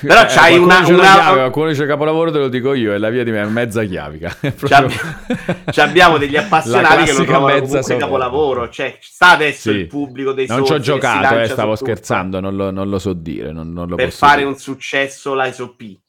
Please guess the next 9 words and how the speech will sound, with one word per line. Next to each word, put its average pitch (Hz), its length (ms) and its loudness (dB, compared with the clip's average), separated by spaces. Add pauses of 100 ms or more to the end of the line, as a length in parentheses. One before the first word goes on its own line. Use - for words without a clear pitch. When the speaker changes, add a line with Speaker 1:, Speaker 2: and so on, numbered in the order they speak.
(240)
Speaker 1:
che 113 160 -20
comunque 131 440 -6
sarà 120 640 0 (400)
due 117 140 -12
milioni 120 360 -10
di 107 80 -16
giocatori 113 460 -8
reali, 104 460 -8
capisci? 104 500 -16